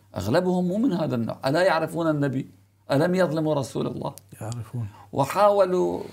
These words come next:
Speaker 1: قتله مرارًا في أيام مكة وبعد مكة،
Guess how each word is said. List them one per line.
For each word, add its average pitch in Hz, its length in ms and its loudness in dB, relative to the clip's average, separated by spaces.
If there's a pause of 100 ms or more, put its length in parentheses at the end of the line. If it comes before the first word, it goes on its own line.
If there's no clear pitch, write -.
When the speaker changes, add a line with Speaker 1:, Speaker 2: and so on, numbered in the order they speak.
(800)
Speaker 1:
قتله 160 600 2
مرارًا 151 800 2 (120)
في - 240 -6
أيام 110 400 -2
مكة - 360 -8
وبعد - 360 -8
مكة، - 480 -10